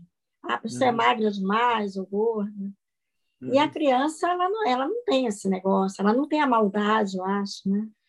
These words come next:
Speaker 1: Ela vê a
Speaker 2: Uhum.
Speaker 1: diferença e ali ela, ela
Speaker 2: É,
Speaker 1: faz.
Speaker 2: é a
Speaker 1: Então,
Speaker 2: diferença que, que é agressora, né?
Speaker 1: É, mas, <laughs>
Speaker 2: É.
Speaker 1: mas,
Speaker 2: É isso
Speaker 1: enfim,
Speaker 2: aí.
Speaker 1: acho que, que isso só me, me fortaleceu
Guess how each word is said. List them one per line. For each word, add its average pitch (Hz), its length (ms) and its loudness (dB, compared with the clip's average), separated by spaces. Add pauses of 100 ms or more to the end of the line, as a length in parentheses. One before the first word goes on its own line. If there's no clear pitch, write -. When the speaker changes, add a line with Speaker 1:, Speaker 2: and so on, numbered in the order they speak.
(160)
Speaker 1:
Ela 254 220 2
vê 240 220 4
a 220 40 8
Speaker 2:
Uhum. 220 40 6
Speaker 1:
diferença 277 920 2
e 311 80 -2
ali 240 340 0
ela, 254 240 -2 (1600)
ela 202 220 0
Speaker 2:
É, 277 40 4
Speaker 1:
faz. 208 260 10
Speaker 2:
é - 40 12
a 160 60 12
Speaker 1:
Então, 160 140 6
Speaker 2:
diferença 165 600 8
que, 147 240 2
que 143 160 2
é - 40 8
agressora, 123 680 -2
né? 127 120 -12 (720)
Speaker 1:
É, 240 300 8
mas, 208 280 0 (120)
<laughs> 214 800 2 (100)
Speaker 2:
É. 127 160 4 (720)
Speaker 1:
mas, 214 360 4
Speaker 2:
É 226 40 -2
isso 233 260 -2
Speaker 1:
enfim, 190 240 4
Speaker 2:
aí. 202 60 -10
Speaker 1:
acho 220 300 -2
que, 320 140 -4 (1500)
que 240 240 4
isso 320 240 0
só 269 380 6
me, 311 640 6
me 220 360 6
fortaleceu 214 1000 2